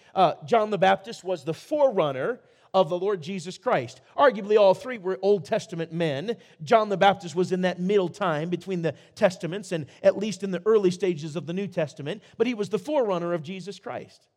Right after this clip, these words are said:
Now, these were three lifetime Nazarites who their entire life were never to drink grape juice, eat grapes, obviously not drink, uh, strong drink because that was always forbidden. They were never to come at a dead body.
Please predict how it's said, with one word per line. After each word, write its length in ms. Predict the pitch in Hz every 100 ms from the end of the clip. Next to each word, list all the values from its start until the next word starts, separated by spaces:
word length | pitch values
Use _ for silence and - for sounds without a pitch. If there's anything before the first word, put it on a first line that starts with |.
| _ _ _ _ -
Now, 260 | 254 175 - _
these 240 | 160 247 156
were 100 | 175
three 400 | 175 262 277 269
lifetime 640 | 226 240 214 - 226 214
Nazarites 720 | 202 190 135 156 127 170 - _ _ -
who 160 | 262
their 220 | 180 208
entire 520 | 196 190 160 233 285 302
life 560 | 359 311 190 202 - _ _
were 140 | 170
never 240 | 185 180 165
to 80 | 151
drink 320 | 160 156 139
grape 280 | 160 196 175
juice, 520 | 214 277 - - _ _ _ _ _
eat 240 | 175 160
grapes, 680 | 131 147 208 285 - - _ _ _ _ _ _ _ -
obviously 460 | 185 165 180 196
not 260 | 185 180 170
drink, 360 | 175 175 143 - _ _ 170
uh, 300 | 160 131 -
strong 320 | - 220 180
drink 260 | 165 180 220
because 280 | 170 175 156
that 140 | 175
was 140 | 160
always 340 | 170 165 156 151
forbidden. 480 | 165 143 156 156 262 _ _ _ _ _ -
They 100 | 208
were 100 | 196
never 220 | 202 185
to 80 | 170
come 220 | 202 185
at 80 | 175
a 40 |
dead 280 | 151 165 139
body. 420 | 170 156 220 -